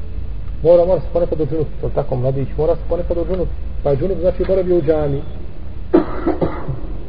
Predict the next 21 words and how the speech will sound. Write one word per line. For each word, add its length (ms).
Ovi 200
kažu, 420
koji 180
brane, 380
kažu, 260
a 100
je 140
li 100
poslanik, 520
sallallahu 200
alejhi 160
ve 0
sellem, 20
znao 340
za 240
to, 180
pa 60
mu 140
odobrio? 400
Nemate 320
argumenta. 540